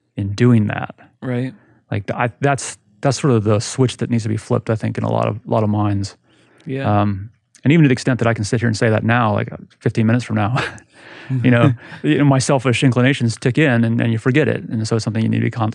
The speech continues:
Speaker 1: constantly reminded of. But yeah, I, I mean, bringing it back to, like, the current situation with, you know, the election that's happening today and, s-, you know, what, as we said on Sunday, hopefully doesn't come, but potential unrest and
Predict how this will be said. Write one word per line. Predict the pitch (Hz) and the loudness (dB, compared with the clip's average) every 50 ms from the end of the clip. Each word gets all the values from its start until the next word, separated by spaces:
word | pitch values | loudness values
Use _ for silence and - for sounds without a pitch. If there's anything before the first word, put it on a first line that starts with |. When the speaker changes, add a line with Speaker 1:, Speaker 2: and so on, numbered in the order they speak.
| - | -6
Speaker 1:
constantly | - 117 113 - - - - - 113 107 | -4 -4 -4 -4 -4 -10 -10 -6 -4 -4
reminded | 107 107 107 104 107 110 110 117 | -2 -2 -2 -2 0 0 0 -2
of. | - - 110 104 - | -2 -4 -4 -6 -4
But | - 113 113 - - - _ _ _ _ _ _ _ - | -4 -4 -4 -4 -8 -16 _ _ _ _ _ _ _ -2
yeah, | 135 151 - | 0 0 2
I, | - - 143 190 - _ _ - - _ _ | 0 0 -2 -4 -6 _ _ -20 -20 _ _
I | 120 | 2
mean, | 123 123 117 | 4 4 4
bringing | 135 135 127 123 | 4 4 4 2
it | 113 | 2
back | 123 117 104 - | 0 -2 -2 -4
to, | - 135 127 | -2 -2 -2
like, | 107 104 113 107 | 0 -2 -2 -4
the | - 113 | -4 -4
current | - 127 120 117 117 - - - _ - | -2 0 0 0 0 -2 -6 -12 _ -4
situation | - - - 120 120 117 110 - 117 110 113 | -4 -4 0 2 2 2 2 0 0 0 0
with, | 110 107 104 101 - - - - - | 0 0 -2 -4 -8 -14 -20 -14 -6
you | 120 113 | -4 -4
know, | 107 101 | -2 0
the | 104 104 | 0 0
election | 104 110 110 - - 113 | 0 0 -2 -2 -2 -2
that's | 107 101 | -2 0
happening | - 110 110 - - 107 104 101 | 0 0 0 0 -2 -4 -2 -2
today | - 101 104 107 104 107 107 110 107 - | 0 0 2 2 4 4 2 2 0 -2
and, | - 101 101 101 107 - - - - - | -2 -2 -2 -2 -2 -4 -6 -10 -14 -16
s-, | 127 - - - - - _ | -18 -18 -16 -16 -16 -10 _
you | 117 110 | -4 -2
know, | 101 101 | -2 0
what, | 101 107 110 - - _ _ _ _ _ _ _ - | 0 -2 -2 -4 -8 _ _ _ _ _ _ _ -12
as | - - | -6 -6
we | 110 | -4
said | - 110 107 | -2 -2 -4
on | 101 | -2
Sunday, | - 110 104 104 98 | -2 -2 -2 -2 -2
hopefully | 110 107 - - 110 107 | -2 -4 -4 -4 -6 -6
doesn't | 107 - 117 113 110 120 120 | -2 0 0 0 0 0 -2
come, | - 123 110 110 110 | -2 0 0 0 2
but | 110 110 110 - | 0 -2 -4 -8
potential | - - - 117 110 - 117 | -8 -4 -4 -4 -2 -2 -4
unrest | 110 107 107 107 110 110 107 - - | -2 0 2 2 2 0 0 -4 -6
and | 110 104 101 101 101 | -6 -4 -4 -6 -8